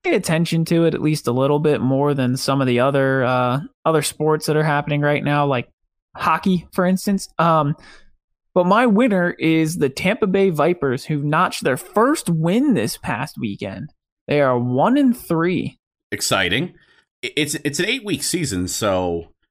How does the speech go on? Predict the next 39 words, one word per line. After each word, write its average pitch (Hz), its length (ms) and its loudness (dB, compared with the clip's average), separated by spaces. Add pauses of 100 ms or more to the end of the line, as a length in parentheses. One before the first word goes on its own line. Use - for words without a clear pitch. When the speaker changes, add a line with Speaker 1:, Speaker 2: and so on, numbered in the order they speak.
(120)
Speaker 2:
one 170 240 0
and 143 160 -2
three, 147 200 0
I 120 60 0
mean, 120 140 0
they're 120 100 0
basically 143 560 -2
kinda 98 300 0
done, 87 480 0
but 87 320 -4
still. 90 600 -4 (280)
Speaker 1:
I 127 140 2
mean, 190 280 2
they're 233 160 2
pretty 269 280 -2
much 190 380 -2
over, 160 600 2 (480)
but 147 380 0 (220)
that, 175 260 0
hey, 208 320 0
they 165 180 2
got 175 240 2
their 202 120 2
first 214 340 0
win. 233 240 2
I 139 100 0
mean, 170 180 2
that's 196 200 0
big 175 400 0
for 180 220 0
an 165 80 0
organization 170 840 0
and 156 100 0
a 143 60 0
brand 151 320 0
new 151 140 0
sport, 170 580 -2
you 147 140 0
know? 165 240 0